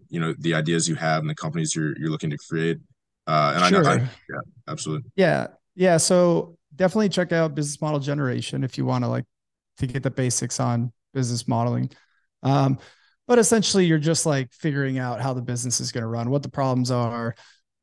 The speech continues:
Speaker 2: who are suppliers, how you're gonna make money, how you're gonna potentially market it, um, all of that kind of foundational stuff. I think it is very, very important to do that, especially the first couple times you're starting companies,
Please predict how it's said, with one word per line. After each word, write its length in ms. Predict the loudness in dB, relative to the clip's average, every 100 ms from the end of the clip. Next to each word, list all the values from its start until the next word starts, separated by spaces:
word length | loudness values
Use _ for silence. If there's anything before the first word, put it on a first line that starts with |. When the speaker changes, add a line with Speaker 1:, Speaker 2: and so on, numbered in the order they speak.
| _ _ 2
Speaker 2:
who 120 | 6
are 160 | 6 4
suppliers, 960 | 2 0 2 2 2 2 0 0 -2
how 140 | 0 0
you're 140 | 0
gonna 140 | -2
make 220 | -2 -2 -2
money, 540 | -2 -2 -2 -2 -2
how 260 | -4 -2 -2
you're 160 | -2
gonna 200 | -2 -4
potentially 480 | -6 -6 -4 -2 0
market 440 | 2 2 0 -2 -2
it, 300 | -2 -4 -4
um, 460 | -2 0 2 0 -4 _ _ _
all 140 | 4 4
of 80 |
that 180 | 4 0
kind 160 | 0 -2
of 100 | -2
foundational 680 | -2 -2 -4 -6 -6 -6 -4
stuff. 420 | -2 0 -2 -4 -14 _ _ _ _ _ _ _ _ 2
I 60 |
think 160 | 6 8
it 120 | 8
is 200 | 6 4
very, 460 | 2 2 4 4 4
very 260 | 2 2
important 380 | 0 -2 -4 -4
to 60 | -4
do 120 | -2
that, 160 | -2 -2
especially 400 | 0 0 2 2
the 80 |
first 280 | 2 0 0
couple 200 | -2 -2
times 300 | -2 -2 -2
you're 80 | -4
starting 320 | -4 -4 -4
companies, 720 | -4 -4 -2 -2 0 -2 -4